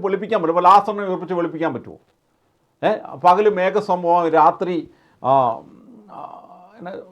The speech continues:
തീഗോളമായും ദൈവം അവരുടെ മുന്നിലൂടെ നടന്നത് വെളുപ്പിക്കാം. എനിക്കറിയില്ല, അതിനും ഇവർ എന്തെങ്കിലുമൊക്കെ കണ്ടുപിടിക്കും. കാരണം കാർമേഘമായിരുന്നു, ഇങ്ങനെ പല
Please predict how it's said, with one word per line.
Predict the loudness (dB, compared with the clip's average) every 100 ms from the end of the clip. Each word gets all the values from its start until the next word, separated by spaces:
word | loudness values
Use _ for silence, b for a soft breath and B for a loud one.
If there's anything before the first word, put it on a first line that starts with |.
| -8
തീഗോളമായും | -6 2 6 8 8 4 2 -2 -6 -2
ദൈവം | 0 0 0
അവരുടെ | 0 -2 -4
മുന്നിലൂടെ | -4 -2 -2 -2
നടന്നത് | -2 -2 -2 -4
വെളുപ്പിക്കാം. | -6 -8 -8 -8
എനിക്കറിയില്ല, | 2 2 2 -4 -4
അതിനും | -6 -4 -2
ഇവർ | 0
എന്തെങ്കിലുമൊക്കെ | 0 -2 0 0 2
കണ്ടുപിടിക്കും. | 2 0 0 -4 -4
കാരണം | -4 -4 -4
കാർമേഘമായിരുന്നു, | 0 2 2 2 2 2 -2 -6 -12 _ b b b -8
ഇങ്ങനെ | -4 0
പല | 0